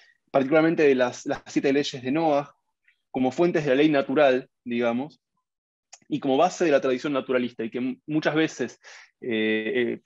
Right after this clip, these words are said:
el público en general, aunque no pertenezcan a la tradición judía, igualmente respetan esas leyes, que, no, que es algo que excede esa pertenencia y que uno puede, que,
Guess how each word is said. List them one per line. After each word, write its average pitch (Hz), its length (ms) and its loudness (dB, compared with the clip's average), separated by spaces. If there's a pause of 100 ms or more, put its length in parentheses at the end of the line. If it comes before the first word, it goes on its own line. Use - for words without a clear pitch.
(220)
el 127 160 -6
público 147 360 2
en 127 100 2
general, 143 340 2
aunque 123 240 0
no 139 180 2
pertenezcan 139 480 0
a 117 100 0
la 110 60 -4
tradición 117 460 -4
judía, 160 680 0 (960)
igualmente 156 540 2
respetan 139 480 -2
esas 139 180 -8
leyes, 135 260 -2
que, 127 80 -6
no, 135 160 -2
que 139 120 -8
es - 80 -6
algo 147 120 2
que 139 100 0
excede 139 580 0 (180)
esa 131 260 -4
pertenencia 135 680 -2
y 131 60 -4
que 120 100 -4
uno 127 380 -2
puede, 123 580 -2
que, 117 100 -12